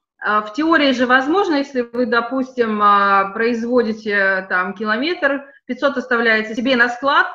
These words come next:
а, пятьсот, э, вы отдаете клиенту, например, если он попросил, или триста пятьдесят, но вот эту сумму, которую вы потратили, вы просто добавляете в стоимость этих триста, трехсот пятидесяти метров. Я правильно понимаю?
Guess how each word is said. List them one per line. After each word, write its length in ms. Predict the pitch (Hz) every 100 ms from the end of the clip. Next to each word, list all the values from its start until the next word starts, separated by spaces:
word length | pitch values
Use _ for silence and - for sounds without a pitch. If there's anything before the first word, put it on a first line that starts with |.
| -
а, 400 | 226 220 214 214
пятьсот, 600 | 240 220 269 269 254 -
э, 300 | 208 202 190 190
вы 200 | 220 220
отдаете 480 | 202 214 214 208
клиенту, 460 | 190 190 220 339 294
например, 340 | 240 214 214 208
если 160 | 214
он 60 | 196
попросил, 460 | 190 202 220 220 196 _ _
или 160 | 226
триста 360 | 233 247 247 247
пятьдесят, 580 | - 214 247 254 214 185 - - _
но 240 | 262 320
вот 120 | 277
эту 160 | 262 262
сумму, 360 | 262 330 302 254
которую 400 | 240 240 233 233
вы 180 | 262
потратили, 600 | 254 220 - 294 466 320 247
вы 120 | 214
просто 340 | 220 277 254
добавляете 720 | 226 220 277 247 269 320 - 262
в 60 |
стоимость 500 | - 277 269 262 262
этих 200 | 254 254
триста, 280 | - 277 262 _ _ _ _
трехсот 400 | 277 277 277 254
пятидесяти 560 | 254 262 240 220 - 277
метров. 380 | 262 196 - _
Я 100 | 196
правильно 380 | 196 311 392 294
понимаю? 460 | 202 190 180 180